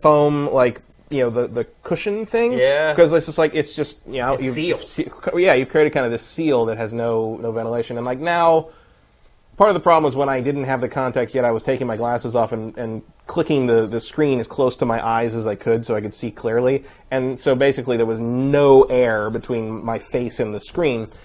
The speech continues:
Speaker 1: Now that I can see clearly, I've been able to put it out a couple clicks and it's much better. I can wear it for, like, an hour before it starts to get kind of hot and uncomfortable. Um, and then even then, it's just like, you know, let it out, da, da, da.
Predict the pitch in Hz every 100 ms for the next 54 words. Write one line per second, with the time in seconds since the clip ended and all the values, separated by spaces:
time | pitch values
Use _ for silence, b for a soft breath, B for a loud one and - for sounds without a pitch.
0 | b 139 147 147 135 123 120 - 135 135
1 | 120 113 110 110 110 120 120 110 104 -
2 | 113 113 117 - 107 110 - 107 - 107
3 | - 113 - 107 110 104 104 110 110 107
4 | 104 113 104 110 107 104 104 107 107 -
5 | 110 - 110 - 113 - - 110 104 101
6 | - 110 - 104 101 110 123 117 120 b
7 | b b b b 120 113 107 107 107 104
8 | - _ - 165 190 160 139 135 131 -
9 | - 120 135 107 120 120 131 151 143 -
10 | - 110 107 113